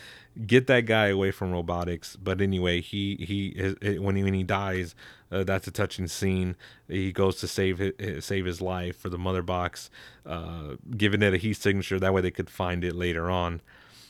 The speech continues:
Uh, but again, Steppenwolf, really like the design. Darkseid, hi-, his voice is so menacing. Darkseid is, I love the design of Darkseid, his costume, his look. The whole look of Darkseid is actually very, very good. I like that.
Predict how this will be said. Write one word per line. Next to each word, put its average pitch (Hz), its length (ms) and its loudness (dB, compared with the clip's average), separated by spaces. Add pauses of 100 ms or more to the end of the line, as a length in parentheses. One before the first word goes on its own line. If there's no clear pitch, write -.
(300)
Uh, 95 300 -2
but 92 120 0
again, 107 160 6
Steppenwolf, 104 720 2 (760)
really 104 220 4
like 90 200 0
the 95 120 0
design. 90 440 -2
Darkseid, 107 680 2
hi-, - 0 - (540)
his 110 340 6
voice 117 500 2
is 98 80 -4
so 107 180 2
menacing. 110 720 0 (400)
Darkseid 123 400 2
is, 92 160 -2
I 123 180 -4
love 110 500 2
the 98 220 -2
design 95 560 -2
of 90 120 -6
Darkseid, 90 680 -6
his 92 240 -6
costume, 98 640 -2
his 90 180 -4
look. 101 400 0 (280)
The 107 80 -2
whole 139 200 6
look 110 240 4
of 92 140 -2
Darkseid 85 720 -4
is 87 120 -6
actually 90 360 -2
very, 87 280 0
very 85 260 -4
good. 85 340 -6
I 87 100 -8
like 85 240 -6
that. 82 260 -10